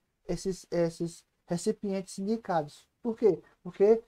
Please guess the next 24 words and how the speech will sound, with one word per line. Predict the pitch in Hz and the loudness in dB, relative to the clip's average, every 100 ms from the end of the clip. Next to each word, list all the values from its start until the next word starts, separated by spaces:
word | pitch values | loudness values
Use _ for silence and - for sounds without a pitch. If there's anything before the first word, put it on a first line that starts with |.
| _ _ | _ _
muitos | 180 220 262 254 196 | 0 2 2 0 4
desses | 196 196 | 4 4
materiais, | 180 175 165 160 170 202 190 | -6 -4 -2 0 2 2 2
eles | 185 - | -2 -4
podem | - 277 262 214 | 0 0 0 -2
ser | - | -2
reciclados, | 175 170 170 - 143 135 - _ _ _ _ _ _ | -2 -2 -8 -10 -10 -10 -16 _ _ _ _ _ _
tá? | 160 165 165 _ | -2 -2 -2 _
Então, | 175 170 180 | -10 -2 -2
quando | 170 233 285 | 2 2 2
estão | 262 - 185 | 0 -2 -2
todos | 180 190 202 | 4 2 2
misturados, | 185 170 165 220 214 185 190 196 | 0 -2 0 4 6 8 6 0
vai | 180 185 175 _ | 0 0 -2 _
dificultar | 247 269 - 226 - 254 - 165 160 160 | -2 0 -4 -8 -8 -10 0 4 4 2
a, | - 165 165 170 185 - _ _ _ _ _ _ _ _ _ _ _ | -6 -4 0 0 0 -6 _ _ _ _ _ _ _ _ _ _ _
é, | 165 160 160 160 160 160 160 156 - | -4 -2 -2 -4 -4 -2 -4 -6 -8
vai | 160 160 | 0 0
dificultar | 156 202 - 233 262 233 - 175 170 180 _ | 0 -6 -4 -8 -6 -8 0 0 0 -4 _
a | 170 | -10
questão | 170 180 170 175 | -6 -8 -6 -4
da | 175 | -4
reciclagem, | 175 170 240 - 143 143 139 | -4 -6 -10 -4 -4 -4 -6
tá? | 156 202 | -2 -2